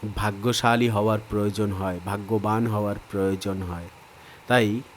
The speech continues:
এই যে নগরী দেখা যাচ্ছে, এই নগরীও অনেক পবিত্রতম থেকে পবিত্র। একটা কথা কি জানেন মিত্র, যে আমাদের জীবনে যখন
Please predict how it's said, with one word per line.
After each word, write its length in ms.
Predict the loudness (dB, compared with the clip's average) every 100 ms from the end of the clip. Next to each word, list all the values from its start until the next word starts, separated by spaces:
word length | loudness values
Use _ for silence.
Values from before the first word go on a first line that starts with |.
| -20 -20 -20 -20 -6
এই 160 | 2 2
যে 200 | 4 4
নগরী 400 | 6 4 6 6
দেখা 300 | 4 4 4
যাচ্ছে, 520 | 4 2 0 2 2 0 -12 -20 2
এই 140 | 6
নগরীও 600 | 6 6 6 6 8 8 8
অনেক 300 | 6 4 2 -4 -12 0
পবিত্রতম 1120 | 2 2 0 2 4 4 -2 -10 -4 0 2
থেকে 400 | 0 -2 -2 -2 -4 -8 -4
পবিত্র। 520 | -2 -2 -4 -12 -14 -14 -20 -20 -20 -16 -16 -8 -4
একটা 260 | 6 8
কথা 280 | 10 8 6
কি 160 | 6 6
জানেন 300 | 8 10 10
মিত্র, 420 | 10 8 8 6 4 -6 -20 -20 -20 -20 -8
যে 260 | 2 8 10
আমাদের 440 | 12 10 10 10 8 -4 -6 -2
জীবনে 420 | 2 8 10 12
যখন 480 | 10 8 8 6 6